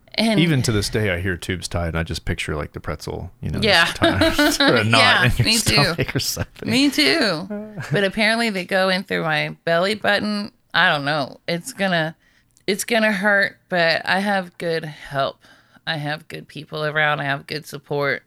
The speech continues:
Speaker 1: And so Jamie will have a couple of days off of work. My friend I was telling you, she's gonna stay with me to help with the baby.
Speaker 2: Mm-hmm.
Speaker 1: And she was just telling me in the car on the way here. And she's like, "But you have to, like, actually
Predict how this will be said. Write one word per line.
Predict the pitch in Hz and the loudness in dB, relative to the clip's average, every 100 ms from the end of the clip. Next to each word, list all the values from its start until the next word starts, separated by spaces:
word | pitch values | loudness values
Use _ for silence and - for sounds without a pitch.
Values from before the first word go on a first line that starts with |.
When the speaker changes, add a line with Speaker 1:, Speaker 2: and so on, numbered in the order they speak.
| - | -8
Speaker 1:
And | 143 135 139 | -6 -6 -6
so | - 135 113 - _ _ _ _ - | -6 -4 -6 -12 _ _ _ _ -8
Jamie | - 175 175 170 | -2 0 2 2
will | |
have | 175 175 | 4 2
a | 175 | 0
couple | 180 175 | -4 -4
of | 180 | -4
days | 175 175 | -4 -2
off | 175 175 170 | -2 -2 -4
of | |
work. | 160 160 160 - | -2 0 0 0
My | 156 | -4
friend | 160 - 170 165 | -4 -2 -2 0
I | 156 | -2
was | 160 | -2
telling | - 160 156 156 | -2 -2 -2 -4
you, | 156 151 - - - _ | -6 -8 -12 -20 -20 _
she's | - 190 | -8 -6
gonna | 185 180 | -4 -4
stay | 165 - 180 | -4 -2 -2
with | 170 170 - | -2 -4 -6
me | 165 160 160 160 - _ _ _ _ | -4 -4 -4 -6 -10 _ _ _ _
to | 190 170 | -2 0
help | 175 160 151 - | 2 2 0 -4
with | 156 - | -8 -4
the | 160 | -6
baby. | 156 180 196 185 147 143 151 156 - | 0 0 0 -2 -8 -8 -10 -6 -4
Speaker 2:
Mm-hmm. | 92 - | -2 -4
Speaker 1:
And | 165 | -2
she | 202 | -2
was | 190 | -2
just | 185 175 | -4 -4
telling | 185 170 | -2 -2
me | 156 | -2
in | 151 | -6
the | |
car | 151 160 | -2 0
on | 156 | 0
the | 147 | -2
way | 147 | -6
here. | 151 151 131 | -6 -6 -6
And | - | -10
she's | 175 | -8
like, | 156 147 | -4 -4
"But | - 151 | -6 -8
you | 185 | -4
have | - 190 175 | 2 4 2
to, | - | -2
like, | 165 160 | -2 -2
actually | - 156 147 165 156 147 | 0 0 -2 -4 -4 -4